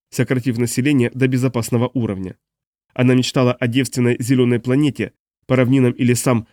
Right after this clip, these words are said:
морям и океанам которой будут ходить, ездить или плавать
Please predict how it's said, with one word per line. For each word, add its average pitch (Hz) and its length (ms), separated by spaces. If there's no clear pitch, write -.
морям 127 300
и 127 140
океанам 127 500
которой 127 500
будут 160 320
ходить, 131 460
ездить 123 500
или 117 180
плавать 127 440